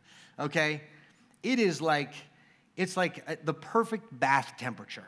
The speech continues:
right? You just put your feet in, you're just like, "Ah," it's both refreshing and not cold. It's the best, you know? And, and the sun sets over the water, and you're just out there, and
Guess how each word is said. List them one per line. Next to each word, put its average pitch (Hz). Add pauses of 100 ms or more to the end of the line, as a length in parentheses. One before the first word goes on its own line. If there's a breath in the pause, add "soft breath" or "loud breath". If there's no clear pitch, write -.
(140)
right? 139
You 165
just 160
put 185
your 151
feet 156
in, 147
you're 139
just -
like, 147
"Ah," 151
it's 131
both 185
refreshing 185 (240 loud breath)
and 110
not 175
cold. 180 (240 loud breath)
It's -
the 156
best, 156 (500 soft breath)
you 156
know? 165
And, 156 (260 loud breath)
and 165
the 156
sun 196
sets 185
over 175
the 151
water, 180
and 165
you're 190
just -
out 196
there, 208
and 180